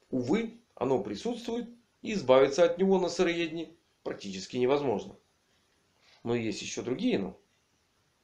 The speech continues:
Но второе. Думаю, что травоядные либо жвачные не очень заморачиваются, м, дезинфекцией своей пищи.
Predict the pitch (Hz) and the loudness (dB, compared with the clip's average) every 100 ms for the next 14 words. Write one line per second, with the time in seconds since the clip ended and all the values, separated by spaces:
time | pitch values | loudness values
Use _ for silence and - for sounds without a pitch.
0 | _ _ _ - 135 131 101 151 165 135 | _ _ _ -4 2 4 4 6 8 8
1 | 95 - - - - _ _ _ _ _ | 4 -6 -20 -20 -20 _ _ _ _ _
2 | _ _ 302 262 240 - 196 185 170 185 | _ _ 2 4 2 2 2 6 6 6
3 | 208 202 160 135 127 123 156 190 185 175 | 6 4 2 4 4 4 4 4 2 -4
4 | 156 - - _ _ _ _ 247 233 - | -4 -6 -18 _ _ _ _ 2 4 4
5 | 151 147 143 143 127 131 123 120 - 107 | 4 4 8 8 6 4 2 2 0 -4
6 | - - _ _ - 110 113 110 107 113 | -6 -18 _ _ -16 -12 -8 -8 -8 -8
7 | 113 113 160 165 147 139 - 131 120 107 | -8 -6 -4 -4 2 2 2 0 0 0
8 | - _ - 127 120 165 143 - - | -10 _ 0 4 4 2 -6 -8 -12